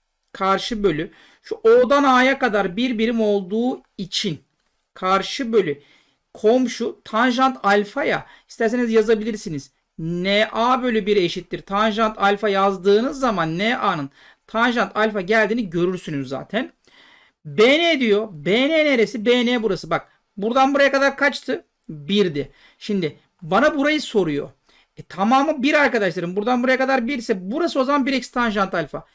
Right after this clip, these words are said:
Yazıyorum. Bir eksi tanjant alfa yazdım. B N yerine kaçırmıyorum. Çarpı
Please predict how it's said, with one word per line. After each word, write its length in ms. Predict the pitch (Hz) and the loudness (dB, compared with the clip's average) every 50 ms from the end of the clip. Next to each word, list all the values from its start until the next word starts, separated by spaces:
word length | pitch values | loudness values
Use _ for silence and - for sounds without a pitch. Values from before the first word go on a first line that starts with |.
| _ _ _ _ _ - | _ _ _ _ _ -8
Yazıyorum. 640 | 170 196 240 254 240 233 269 277 254 - - - _ _ _ _ _ - | -2 2 2 2 2 2 0 2 2 0 0 -4 _ _ _ _ _ -18
Bir 300 | 165 165 165 214 269 277 | -16 -8 -4 -2 0 2
eksi 320 | 269 254 247 - - 214 | 2 0 0 -2 -6 -8
tanjant 480 | - 254 254 247 247 214 233 247 240 226 | -2 0 0 2 2 0 0 -2 -4 -2
alfa 340 | - 208 214 220 208 226 214 | -2 0 0 0 0 0 0
yazdım. 440 | 202 190 180 160 170 170 165 156 180 | 0 0 0 -2 -6 -8 -4 2 2
B 220 | 220 233 240 226 | 2 4 4 2
N 60 | 226 | 0
yerine 320 | 208 190 190 196 226 240 240 | 0 0 0 -2 -2 -4 -4
kaçırmıyorum. 480 | 208 190 - - 185 170 156 147 175 | -6 -8 -8 -8 -8 -8 -8 -8 -8
Çarpı 560 | - - - 220 214 220 214 - 196 151 - | -10 -6 -2 0 2 0 0 -2 -4 -6 -6